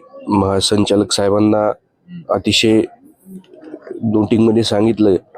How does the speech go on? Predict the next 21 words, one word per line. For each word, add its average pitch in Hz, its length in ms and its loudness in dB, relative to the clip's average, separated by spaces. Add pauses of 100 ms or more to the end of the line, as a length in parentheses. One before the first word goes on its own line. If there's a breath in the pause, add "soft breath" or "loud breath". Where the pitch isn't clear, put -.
(140)
की - 280 -8
तपास - 480 -2
योग्य 110 340 2
मार्गाने, 110 500 2
योग्य 110 260 2
दिशेने 98 380 0
झाला 92 220 -2
पाहिजे. - 400 -12 (960 soft breath)
पण 117 160 2 (140)
इथं 113 180 2
आल्याच्या 127 360 2
नंतर 127 300 2
सगळं 123 280 2
मन 117 360 4
घाईवरून 120 500 2
गेलं. 110 260 4 (440)
त्या 98 80 -2
संतोष 110 400 2
अण्णांच्या 113 580 2
लेकराकडे 104 600 0
पाहिल्यावर, 101 480 2